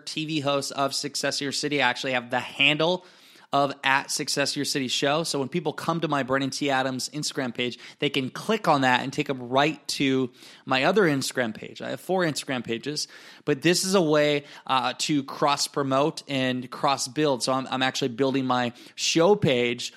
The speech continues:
while I'm building my own personal page as well. So make sure when people come to your page, it's a pleasing view for people to see. It, it's very easy to read. They can see where to go.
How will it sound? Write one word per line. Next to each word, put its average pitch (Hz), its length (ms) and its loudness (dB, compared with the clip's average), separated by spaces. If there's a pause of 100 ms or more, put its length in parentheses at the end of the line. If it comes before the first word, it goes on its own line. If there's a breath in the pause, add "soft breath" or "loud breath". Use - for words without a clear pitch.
(120 loud breath)
while 135 280 4
I'm 147 120 0
building 135 320 0
my 117 200 -2
own 123 280 -2
personal 139 560 -2
page 120 300 -4
as 104 160 -6
well. 113 440 -2 (420 loud breath)
So 160 120 0
make 185 220 2
sure 185 340 2
when 147 160 0
people 165 320 -8
come 190 380 -4
to 208 40 2
your 180 140 4
page, 123 500 -2 (240 loud breath)
it's 139 300 0
a 123 380 2
pleasing 185 600 0 (160 loud breath)
view 160 460 4
for 147 160 -4
people 151 240 -2
to 143 80 0
see. 143 380 2
It, 131 340 -6
it's - 320 -6 (220 loud breath)
very 175 260 4
easy 160 320 0
to 147 80 2
read. 147 380 2
They 131 100 -2
can 123 160 -4
see - 180 -2
where 165 140 2
to 156 80 2
go. 131 480 2